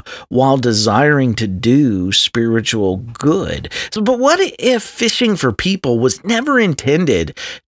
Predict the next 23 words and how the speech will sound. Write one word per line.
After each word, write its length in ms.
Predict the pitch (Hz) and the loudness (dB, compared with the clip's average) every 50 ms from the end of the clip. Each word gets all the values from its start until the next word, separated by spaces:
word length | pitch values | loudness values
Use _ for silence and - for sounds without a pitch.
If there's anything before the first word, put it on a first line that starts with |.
| _ _ | _ _
to 220 | - - 208 202 190 | -2 0 2 4 4
encourage 580 | 170 151 135 - 160 165 170 175 165 139 123 | 4 2 2 2 2 4 2 2 2 0 -2
Jesus 460 | 156 131 143 147 160 160 165 156 - | 0 0 0 0 0 0 0 0 -2
followers 600 | - - 113 107 107 110 110 107 101 104 110 - - | 0 0 0 0 2 2 2 2 2 2 0 0 0
to, 260 | - 131 120 107 98 - - - - - | 0 2 2 0 0 -4 -10 -14 -8 -4
to 100 | - 247 | -4 -2
save 360 | - - - 254 247 254 226 | -2 0 0 0 2 2 2
souls? 600 | - - 220 208 220 220 - 190 156 - - - - - - - - _ - - - | 2 2 2 4 4 4 2 2 -2 -4 -8 -10 -14 -16 -20 -20 -20 _ -16 -10 -2
Instead, 500 | 180 196 208 220 - - 262 247 233 240 | 0 0 0 0 0 0 0 2 2 2
what 160 | 233 240 240 | 2 2 2
if 80 | 269 269 | 0 0
it 100 | 285 254 | -2 -2
was 200 | 240 226 - - | 0 0 -2 -2
to, 260 | - - 190 180 175 | 0 0 0 2 2
meant 240 | 180 175 190 185 147 | 2 2 2 0 0
to, 140 | - 175 151 | 0 0 0
to, 340 | 135 - - 156 143 127 98 | 0 0 0 0 0 0 -4
to, 280 | 95 - - 143 139 - | -8 -4 -4 -2 -2 -2
as 540 | 98 98 - - 71 62 85 131 151 147 | -6 -8 -8 -8 -8 -6 -2 -2 0 2
a, 60 | 143 123 | 2 2
a, 180 | 98 101 139 | 2 2 0
a, 500 | 131 - - 120 - - 107 110 101 104 - - - - - - _ - | 0 0 0 -2 0 0 0 0 0 -2 -6 -8 -12 -12 -14 -14 _ -6
a, 260 | 117 113 - - - | -6 -6 -6 -8 -14